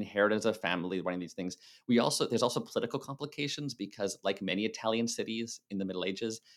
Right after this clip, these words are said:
Asti gets riven by sort of factional complex, uh, uh, conflicts. And so you'll have periods in which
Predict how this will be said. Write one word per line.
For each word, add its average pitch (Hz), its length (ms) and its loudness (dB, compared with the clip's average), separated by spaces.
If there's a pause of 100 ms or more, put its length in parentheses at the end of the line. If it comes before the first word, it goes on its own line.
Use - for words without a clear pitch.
(260)
Asti 104 320 2
gets 92 220 -2
riven 98 440 -2
by 87 200 0
sort 87 160 -8
of - 60 -12
factional - 480 -8
complex, 101 640 -6
uh, 87 200 4
uh, 101 100 0
conflicts. - 560 -2 (180)
And 110 120 0
so 104 320 2 (360)
you'll 117 160 2
have 117 360 0
periods 135 380 0
in 107 180 -2
which 101 280 -6